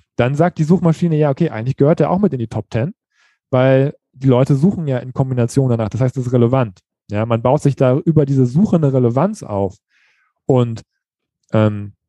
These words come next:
da ist Ankerkraut jetzt ein Beispiel, aber das gilt, wenn man sich die Startups anguckt, für sehr, sehr viele Startups, dass man auch, wenn man in die Recherche einsteigt, dass man Brand Search findet auf diesen Begriffen. Ja, ganz egal, ob man jetzt eine Bügelhilfe macht oder eine,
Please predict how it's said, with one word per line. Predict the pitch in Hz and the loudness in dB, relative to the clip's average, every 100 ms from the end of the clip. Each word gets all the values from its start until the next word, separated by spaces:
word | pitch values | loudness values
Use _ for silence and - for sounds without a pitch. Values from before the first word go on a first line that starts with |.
| _ _ _ _ _ _ | _ _ _ _ _ _
da | - 110 | -2 0
ist | 123 | 0
Ankerkraut | 127 131 131 139 131 | -2 -2 -2 -2 -2
jetzt | 117 - | -2 -4
ein | 113 135 | -4 -2
Beispiel, | 143 156 165 | -2 0 -2
aber | 123 117 | 0 0
das | 107 | 0
gilt, | 147 143 - - - | 0 0 -2 -20 -10
wenn | 123 | -4
man | 120 117 | 0 0
sich | 120 | 0
die | 113 | -2
Startups | - 120 135 127 | -2 -2 -2 -4
anguckt, | 135 135 135 - | -6 -4 -4 -2
für | 120 | 0
sehr, | 120 120 | 2 2
sehr | 117 | 0
viele | 101 220 160 | 0 2 2
Startups, | - 98 95 151 - | 0 -4 -2 -4 -2
dass | 110 127 | -2 0
man | 131 160 | 0 -2
auch, | - 123 131 - - | -2 -2 -2 -16 -4
wenn | 120 | 0
man | 117 117 117 | 0 -2 -6
in | - - | -10 -6
die | 123 | -2
Recherche | 113 104 110 127 151 | 0 0 0 0 -2
einsteigt, | 147 156 - 160 165 | -2 -4 0 0 0
dass | 131 | -2
man | 135 117 | -2 0
Brand | 143 220 | 2 0
Search | - 127 107 | 0 -2 -2
findet | - 135 110 - | -2 -2 0 -4
auf | 117 - | -4 0
diesen | 120 113 | 0 0
Begriffen. | 110 117 107 - _ - | -2 0 -2 -4 _ -4
Ja, | 113 | -2
ganz | 135 135 135 | 0 0 0
egal, | 131 147 | 0 0
ob | 127 | 0
man | 127 | -4
jetzt | 120 | -4
eine | 120 | -4
Bügelhilfe | - 180 190 175 196 180 | 0 2 4 4 2 0
macht | 175 202 - - | -2 -4 -6 -2
oder | 131 | 0
eine, | 123 120 117 | 2 0 0